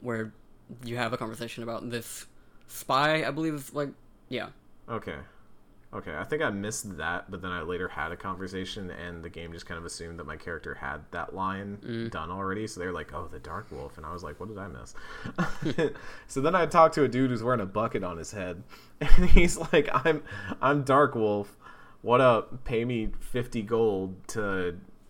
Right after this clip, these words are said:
Speaker 2: to take care of some things for you." And basically, I was like, "Okay, uh, I'm literally awash in cash." At this point, I'd already done one of the, uh, missions, which was for the Merchant's Guild, which is the first one we're gonna talk about.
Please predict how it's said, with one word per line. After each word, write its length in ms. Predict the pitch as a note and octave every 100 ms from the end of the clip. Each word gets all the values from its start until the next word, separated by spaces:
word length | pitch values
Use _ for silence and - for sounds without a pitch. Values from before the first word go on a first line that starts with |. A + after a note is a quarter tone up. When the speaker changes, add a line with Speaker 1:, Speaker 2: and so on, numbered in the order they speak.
| -
Speaker 2:
to 160 | - G#2
take 260 | - A#2 G2+
care 200 | A2 A2+
of 60 |
some 160 | A2 G2+
things 240 | G#2 G2
for 200 | - G2 F#2+
you." 280 | F#2 F#2 F#2 - - -
And 100 | -
basically, 440 | A2 F3 E3+ C3 A2+
I 80 | G#2+
was 160 | G#2+
like, 340 | G2+ G2 F2 -
"Okay, 380 | B2+ A#2+ F#2 E2 - - - - - -
uh, 380 | G2 F#2+ F2 - -
I'm 340 | G#2+ A#2+ A#2
literally 540 | G2+ G2+ G#2 G2+ F#2+ F#2
awash 720 | F#2 F2 D#2+ D#2+ F2 - - -
in 160 | G#2 F#2
cash." 360 | - E2+ F2
At 120 | F#2 G2+
this 120 | F#2+
point, 220 | - G2
I'd 140 | F2+
already 300 | E2+ F2+ F#2
done 280 | E2+ E2+ F2+
one 140 | F2+ F2+
of 220 | F2+ F2+
the, 380 | F2 E2 D#2 A#2 - - - - - - - -
uh, 220 | G2 F2+
missions, 500 | F#2 G2+ A#2 G#2 G2
which 140 | F#2+
was 140 | F#2+ -
for 100 | F#2+
the 60 |
Merchant's 400 | F#2 D#3+ D3 A2+
Guild, 240 | - G2+ F#2
which 120 | F#2
is 100 | F#2
the 80 | F#2+
first 240 | F2+ -
one 80 | F#2
we're 100 | F2
gonna 120 | F2
talk 220 | D#2+ E2+ E2
about. 380 | D#2+ D#2+ -